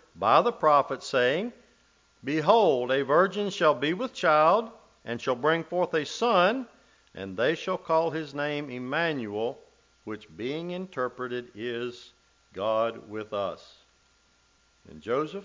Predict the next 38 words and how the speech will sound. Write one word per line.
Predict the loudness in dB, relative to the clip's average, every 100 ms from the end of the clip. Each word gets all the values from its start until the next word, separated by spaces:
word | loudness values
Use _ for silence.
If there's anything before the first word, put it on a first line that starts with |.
| -12
being | -12 -8
raised | -2 -2 -2 -8
from | -16 -14
sleep, | -8 -6 -6 -6
did | -6
as | -6 -12
the | -10
angel | -8 -8 -10
of | -12
the | -8
Lord | -4 -4
had | -4 -8
bidden | -6 -6 -6
him, | -8 -8 -8
and | -12 -10
took | -10 -8
unto | -12 -10
him | -8 -8
his | -10 -6
wife, | 0 0 0 -10 _ _ _ _ _
and | -16 -12
knew | -8 -4
her | -4
not | 2 2 2 -2 -18
until | -18 -8 -6
she | -6 -4
had | -4 -4
brought | -6 -6 -8
forth | -6 -6 -8
her | -12
firstborn | -8 -8 -8 -10 -10 -10 -12
son, | -8 -6 -6 -8 -14 _ _ _ _ _
and | -20 -16
he | -16
called | -10 -6 -6 -6
his | -10 -12
name | -10 -10 -10 -12 _ _ -20
Jesus. | -16 -14 -14 -18 -20 -20